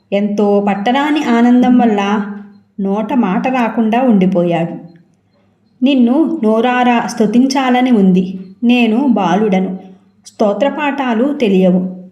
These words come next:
అన్ని మనస్సుల్లో అనుకుంటూ ఆనంద బాష్పాలు రాలుస్తూ ఉన్నాడు. విష్ణువు తన శంఖాన్ని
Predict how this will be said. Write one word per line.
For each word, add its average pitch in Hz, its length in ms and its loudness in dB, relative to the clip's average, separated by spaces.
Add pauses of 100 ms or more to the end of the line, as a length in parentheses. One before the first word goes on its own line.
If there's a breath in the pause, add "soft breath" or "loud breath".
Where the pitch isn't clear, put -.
(280)
అన్ని 214 380 -2
మనస్సుల్లో 214 640 0
అనుకుంటూ 233 840 0 (600 loud breath)
ఆనంద 247 300 -2
బాష్పాలు 233 800 -2 (200)
రాలుస్తూ 208 560 -2
ఉన్నాడు. 170 380 0 (1000)
విష్ణువు 285 520 0
తన 262 240 -2
శంఖాన్ని 226 720 0